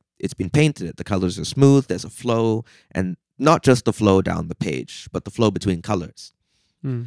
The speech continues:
Speaker 1: There's some simple color theory stuff, like the blue of Hades looks great against Persephone's pink. And that's just one part of it. That just makes it pop, makes it stand out. But there's also, in terms of the aesthetics, there's also the fashion.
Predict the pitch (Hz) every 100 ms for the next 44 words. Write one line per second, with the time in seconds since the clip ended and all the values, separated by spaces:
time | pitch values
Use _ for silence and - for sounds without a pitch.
0 | - 107 104 101 - 107 123 - 101 107
1 | 110 110 101 107 147 _ - 107 104 95
2 | 107 117 98 95 - 90 - - 92 101
3 | - _ _ - 95 90 92 90 78 90
4 | 82 - 110 - _ _ _ _ - 117
5 | 123 127 117 101 92 78 - - 95 113
6 | - _ - - - - - - 98 -
7 | - - 87 85 85 - 95 107 104 131
8 | 156 107 87 90 - _ 107 98 92 92
9 | 87 87 180 160 - 98 92 - - 156
10 | 160 - -